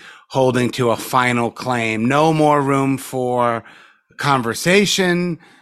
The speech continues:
no more room for collaboration. And, you know, you've probably seen this. I don't know if you've been paying attention to what goes on in our country, but this sort of seems to be the big problem. "I have the truth, I'm right, you're wrong,"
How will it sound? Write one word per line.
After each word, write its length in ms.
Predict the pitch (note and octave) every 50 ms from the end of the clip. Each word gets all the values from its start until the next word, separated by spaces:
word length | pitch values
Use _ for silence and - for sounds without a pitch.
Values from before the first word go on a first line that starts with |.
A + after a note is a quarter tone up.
| _ -
no 240 | A2+ B2+ C3 C3+ C3+
more 320 | C3 C3 B2+ B2+ B2 B2
room 340 | A#2+ B2 B2 B2 A#2+ A#2+ A2+
for 140 | - B2+ A#2
collaboration. 1200 | - - B2 A#2 A#2 A2 G#2+ F#2+ A2 A2+ C3 C#3 D3 D3 C3 - - C#3+ C3+ C3 C3 C3 B2 B2 - _ _ - - _ _ -
And, 200 | C3 C#3 D3 -
you 120 | F3 E3
know, 220 | D#3+ D3+ C#3+ B2+ C#3+
you've 200 | D#3+ F3 F3 F3
probably 300 | G3 G3+ F#3+ F3+ F3+ -
seen 260 | - - F3+ F3+ E3
this. 140 | D3 - C#3+
I 60 | C#3
don't 80 | C#3+
know 20 | C#3+
if 40 | C#3
you've 60 | C3
been 100 | C3 A#2+
paying 200 | - C#3+ D3 C#3
attention 340 | C3 - C3+ C#3 - C3 B2+
to 60 | B2+
what 140 | B2 A#2+ A2+
goes 240 | - C3+ C3 A2+ C3
on 100 | B2+ A#2+
in 80 | A#2
our 80 | A2+ G#2+
country, 400 | - - C#3+ C#3 C3+ - B2+ A#2+
but 160 | G#2+ A2 G#2
this 180 | - B2+ A#2 -
sort 220 | - C#3 C3 A#2+
of 60 | A#2
seems 300 | - - C3 B2+ A#2+ -
to 100 | - A#2+
be 120 | A2 A#2 A2+
the 120 | G#2 A2
big 180 | A#2 A2 - -
problem. 300 | C3 B2 A#2+ A2 G#2 -
"I 160 | - C3+ D3+
have 180 | D#3+ E3 D#3+ C#3
the 60 | D3
truth, 540 | C#3 - - C#3+ C3+ C3+ C3 B2+ B2 - - - - - - - -
I'm 320 | - C3 D3 D3+ D#3 D3+ C#3+
right, 400 | C#3 C3 C3 B2+ B2+ B2+ - - _ _ _ _ _
you're 360 | _ - B2 B2+ C3 C3 B2+ B2+
wrong," 580 | B2 A#2+ A#2 A#2 A#2 A2+ A2 G#2+ G#2+ G#2 G2+